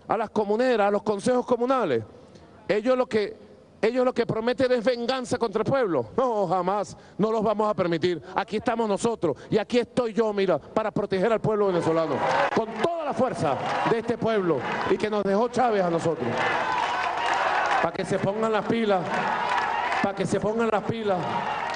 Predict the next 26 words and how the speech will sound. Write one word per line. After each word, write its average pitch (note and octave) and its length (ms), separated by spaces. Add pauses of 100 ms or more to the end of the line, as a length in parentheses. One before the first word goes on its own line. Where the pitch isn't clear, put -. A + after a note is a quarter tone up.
(540)
Cuando F3+ 280
vaya A3 220
para A3 160
la G#3 100
Asamblea G3+ 280
Nacional, A3+ 420
yo F#3 140
voy G3+ 180
a G#3 40
ir G#3 80
acompañado G3 640
del F#3 100
diputado E3 480
noventa D#3+ 300
y C#3+ 40
nueve. B2 360 (720)
¿Oyeron? E3+ 340 (1040)
Y F#3 120
si F#3 180
me F3+ 160
niegan, B3 640 (800)
porque E3 260
ellos F#3+ 160
no A3 100
quieren A3 280
aprobar F#3+ 640